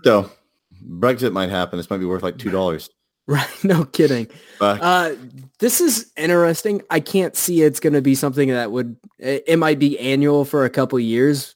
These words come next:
Speaker 2: until the Battle Royale hype
Speaker 1: Oh,
Speaker 2: kinda
Speaker 1: this is
Speaker 2: dies
Speaker 1: making
Speaker 2: down.
Speaker 1: make so much money. This is genius.
Speaker 2: Oh, I'm sure,
Speaker 1: You
Speaker 2: I'm
Speaker 1: stream
Speaker 2: sure it
Speaker 1: this,
Speaker 2: will. Uh,
Speaker 1: find out
Speaker 2: and
Speaker 1: who
Speaker 2: you know
Speaker 1: did
Speaker 2: what?
Speaker 1: it,
Speaker 2: This
Speaker 1: that
Speaker 2: would
Speaker 1: person
Speaker 2: probably
Speaker 1: gets
Speaker 2: actually,
Speaker 1: famous.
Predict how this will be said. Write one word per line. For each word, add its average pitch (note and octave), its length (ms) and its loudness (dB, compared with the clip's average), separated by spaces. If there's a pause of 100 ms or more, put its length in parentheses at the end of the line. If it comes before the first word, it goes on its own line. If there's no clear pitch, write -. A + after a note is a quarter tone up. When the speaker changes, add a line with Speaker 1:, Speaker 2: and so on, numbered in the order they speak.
Speaker 2:
until B2+ 400 -2
the A#2+ 160 -2
Battle A2+ 320 -2
Royale A2 480 -2
hype A#2 320 -4
Speaker 1:
Oh, - 60 4
Speaker 2:
kinda C3+ 100 4
Speaker 1:
this C#3+ 80 2
is A2 60 -4
Speaker 2:
dies B2 200 2
Speaker 1:
making C#3+ 200 2
Speaker 2:
down. C#3 100 4
Speaker 1:
make A2 140 -2
so - 120 -4
much A2+ 200 -2
money. G#2+ 360 -4
This E3 160 -10
is G#2 140 -6
genius. F#2 400 -4
Speaker 2:
Oh, D3+ 200 2
I'm B2 180 2
sure, F#3 260 0
Speaker 1:
You C3+ 60 0
Speaker 2:
I'm G#2+ 80 -4
Speaker 1:
stream - 320 0
Speaker 2:
sure A3+ 160 2
it - 20 4
Speaker 1:
this, A#2 80 -2
Speaker 2:
will. B2+ 320 0 (720)
Uh, F3 160 -4
Speaker 1:
find G#3 260 -2
out G#3 120 2
Speaker 2:
and A#3 100 6
Speaker 1:
who A3+ 80 8
Speaker 2:
you B3 60 6
know B3+ 100 6
Speaker 1:
did B3 60 6
Speaker 2:
what? A#3 160 6
Speaker 1:
it, - 60 -14
Speaker 2:
This A#3+ 160 2
Speaker 1:
that - 60 0
Speaker 2:
would G3 120 2
Speaker 1:
person G#3+ 60 4
Speaker 2:
probably F#3+ 200 4
Speaker 1:
gets D3+ 140 2
Speaker 2:
actually, E3+ 300 2
Speaker 1:
famous. - 200 -6